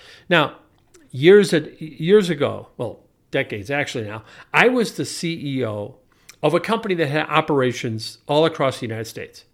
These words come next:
And one day I received word that a woman in one of our operations in the United States,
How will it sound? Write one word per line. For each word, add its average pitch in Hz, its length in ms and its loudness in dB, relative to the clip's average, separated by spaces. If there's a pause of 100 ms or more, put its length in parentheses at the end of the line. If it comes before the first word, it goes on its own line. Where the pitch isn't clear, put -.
(420)
And 160 260 2 (200)
one 208 460 2
day 151 440 0
I 135 80 -6
received 139 640 -4
word 120 460 -2
that 143 160 0
a 139 80 2
woman 208 500 0
in 143 420 -4
one 160 260 2
of 180 100 0
our 156 160 4
operations 135 640 -2
in 127 80 -2
the 117 60 -6
United 120 260 -6
States, 113 460 -10